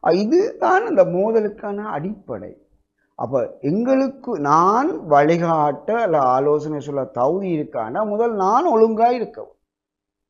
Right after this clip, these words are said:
புகைக்காமல் இருக்கணும், அல்லது குடிக்காம இருக்கணும், தவறான பழக்க வழக்கங்கள் போகாம இருக்க வேணும்.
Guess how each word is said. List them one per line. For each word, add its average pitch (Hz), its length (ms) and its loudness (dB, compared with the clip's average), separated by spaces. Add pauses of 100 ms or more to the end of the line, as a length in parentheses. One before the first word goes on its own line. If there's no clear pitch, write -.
(600)
புகைக்காமல் 160 600 2
இருக்கணும், 117 760 -10 (260)
அல்லது 180 800 4
குடிக்காம 185 560 2
இருக்கணும், 123 720 -8
தவறான 202 580 4
பழக்க 156 380 0
வழக்கங்கள் 156 580 0
போகாம 156 560 0
இருக்க 113 380 -8
வேணும். 104 460 -12